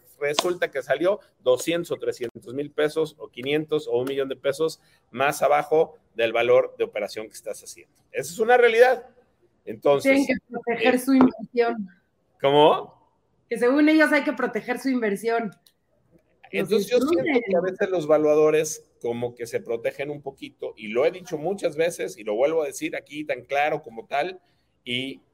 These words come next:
Speaker 1: luego no están los avalúos exactamente como realmente está el mercado. Esa es una realidad, Tamara.
Speaker 2: Sí, pero cada vez más está pasando al revés.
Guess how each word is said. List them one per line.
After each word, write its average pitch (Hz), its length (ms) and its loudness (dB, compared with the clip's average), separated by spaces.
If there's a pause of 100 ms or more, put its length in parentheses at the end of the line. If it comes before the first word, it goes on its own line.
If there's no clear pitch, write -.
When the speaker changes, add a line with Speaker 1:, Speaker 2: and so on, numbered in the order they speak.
(240)
Speaker 1:
luego 117 680 0 (200)
no 113 480 -2
están 139 420 -2
los 151 180 0
avalúos 170 680 2
exactamente 151 1120 -4 (560)
como 110 300 -4
realmente 113 640 -2
está 113 520 -6 (440)
el 104 160 -10
mercado. 104 580 -10 (540)
Esa - 200 -16
es - 80 -18
una 170 200 -2
realidad, 120 340 0
Tamara. 156 340 -8 (920)
Speaker 2:
Sí, 392 540 4
pero 262 240 6
cada 302 280 2
vez 294 240 -4
más 269 400 0
está 233 280 -10
pasando 226 340 -8
al 202 100 -4
revés. 180 460 -14